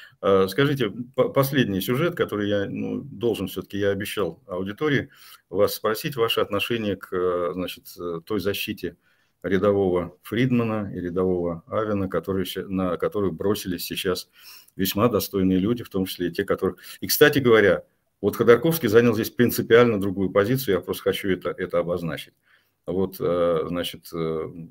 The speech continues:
люди там, включая Волков, Пархоменко, Гозман, Чичваркин, э, Кох и так далее,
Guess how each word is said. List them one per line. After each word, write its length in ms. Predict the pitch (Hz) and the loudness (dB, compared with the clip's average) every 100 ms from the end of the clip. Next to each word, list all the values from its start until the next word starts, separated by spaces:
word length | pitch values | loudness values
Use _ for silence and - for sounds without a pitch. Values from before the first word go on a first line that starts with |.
| - | -12
люди 300 | 101 104 87 | -4 -2 -2
там, 240 | 82 78 73 | -4 -6 -8
включая 520 | - - 92 90 82 | -12 -6 -2 0 0
Волков, 580 | 78 127 120 101 87 - | 4 4 4 2 -2 0
Пархоменко, 800 | 78 78 120 113 92 85 85 - - - _ | 0 2 2 2 2 0 -2 -4 -20 -20 _
Гозман, 640 | 87 101 113 95 92 85 - _ _ _ _ _ | -6 2 4 4 2 0 -6 _ _ _ _ _
Чичваркин, 880 | - 98 98 104 117 98 98 87 90 | -8 -6 2 4 4 4 -2 -2 -4
э, 360 | - 85 80 80 | -2 0 0 -2
Кох 400 | - 127 117 - | 4 4 4 0
и 80 | 92 | -4
так 180 | 95 110 | -2 2
далее, 320 | 151 135 | 4 4